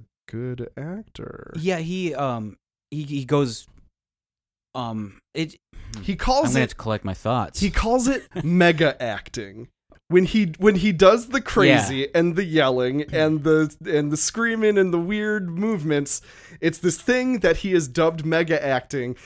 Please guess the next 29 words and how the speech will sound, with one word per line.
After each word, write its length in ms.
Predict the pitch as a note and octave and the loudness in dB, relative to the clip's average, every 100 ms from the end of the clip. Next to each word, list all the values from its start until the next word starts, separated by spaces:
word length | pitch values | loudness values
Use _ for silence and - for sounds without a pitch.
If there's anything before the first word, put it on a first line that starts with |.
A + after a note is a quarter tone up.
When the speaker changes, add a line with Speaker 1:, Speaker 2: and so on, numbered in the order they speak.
| - D3+ | -16 -6
Speaker 1:
and 120 | C#3 | -2
I 80 | B2+ | 0
love 260 | C#3+ D#3+ | 2 2
it 160 | F3 F3 - | 2 -2 -10
so 500 | - - A2+ D3+ G#3 - _ - | -6 -4 2 4 2 0 _ -2
fucking 420 | D3+ D3 G3 G#3 | -2 -2 -2 0
much, 420 | D#3+ A#2+ A#2 - - | 0 0 -2 -8 -6
and 100 | C#3 | -4
it 100 | B2 | -2
makes 360 | C#3 A3 A3 G#3+ | 2 2 2 -2
me 120 | A3 | -4
wanna 420 | D3 A2+ C3+ A2+ | -4 -2 -2 -4
hang 340 | - D3+ G3 | -4 -2 2
out 180 | F#3+ F#3+ | 2 2
with 160 | G3+ F3 | -2 -2
Nick 220 | G#3 G#3 | -6 -6
Cage 560 | - G#3 C3+ B2+ - - _ _ _ | -2 0 0 -6 -12 -14 _ _ _
'cause 140 | F#3 | -4
he 60 | F3 | -2
Speaker 2:
He 60 | F#3 | -2
Speaker 1:
seems 440 | A#3 C4 C#4+ D#4 - | -2 -2 -2 -6 -12
cool. 520 | - C#3 - - - - | -10 -10 -10 -18 -20 -10
Speaker 2:
Yeah. 440 | D3 C3 F#2 F#2 - _ _ - | -4 -4 -4 -10 -16 _ _ -8
Uh, 100 | D3+ | -2
like, 320 | D#3+ C#3 C3 _ | 0 -2 -8 _
when 300 | - C#3+ C#3+ | -4 0 0
I, 440 | C#3+ C3+ B2+ A2+ A2 - | 0 0 -2 -6 -12 -6
when 120 | C3 | -2
I 180 | A#2+ | 0